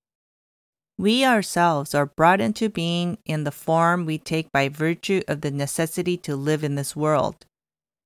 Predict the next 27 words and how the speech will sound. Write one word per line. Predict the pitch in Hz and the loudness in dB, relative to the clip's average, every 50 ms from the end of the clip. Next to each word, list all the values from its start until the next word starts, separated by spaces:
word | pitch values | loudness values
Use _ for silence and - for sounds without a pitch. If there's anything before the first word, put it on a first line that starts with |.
| _ _ _ _ _ _ _ _ _ | _ _ _ _ _ _ _ _ _
If | 175 170 - - | -4 -2 0 0
we | 247 277 294 | 0 0 0
think | - _ - 208 208 208 - - | -2 _ 0 2 2 0 0 -2
this | 170 170 - - - _ | -4 -4 -4 -6 -4 _
way, | 143 135 131 131 131 143 - _ _ _ _ _ - | 0 0 2 0 -2 -4 -8 _ _ _ _ _ -4
we | 180 175 | -2 0
are | 170 165 | 0 0
bound | 160 - 175 175 202 226 240 - | 2 2 4 4 4 4 2 0
to | - 240 | -2 -4
feel | - - - 180 180 175 | -4 0 2 2 2 2
the | 156 156 | 2 0
worth | 143 143 156 175 196 208 - | 0 2 2 2 2 2 0
of | 226 208 185 - | -2 -4 -2 -4
being | 175 175 175 165 165 147 | -4 -4 -2 -2 -2 -2
alive | 139 151 151 160 165 170 151 139 135 135 139 139 - _ _ _ _ _ _ _ - | -2 0 2 4 6 6 6 4 2 0 -2 -4 -10 _ _ _ _ _ _ _ -2
as | 156 151 147 - | -2 -2 -2 -4
human | - - 156 156 151 151 160 165 | -4 -4 -2 -2 0 -2 -2 0
beings, | 190 190 180 151 135 131 - - - - _ _ _ _ _ _ _ _ _ _ _ - | 0 0 0 -2 -4 -4 -6 -8 -14 -16 _ _ _ _ _ _ _ _ _ _ _ -2
the | 170 165 | 0 2
wonder | 185 214 240 254 240 247 190 160 | 4 4 4 4 4 4 2 2
of | 156 - | 2 0
having | - 165 165 170 175 180 170 151 | 2 4 4 4 4 0 -2 -2
been | 151 151 143 139 | -2 -4 -4 -4
brought | 135 - 160 165 175 - - - | -4 0 4 4 4 4 2 0
into | 175 170 - - 170 151 | -4 -4 -4 -4 -2 -2
this | 147 143 - - | -2 -2 -4 -4
world. | - 151 156 151 139 - - - - - | -2 0 2 2 2 2 0 -4 -8 -12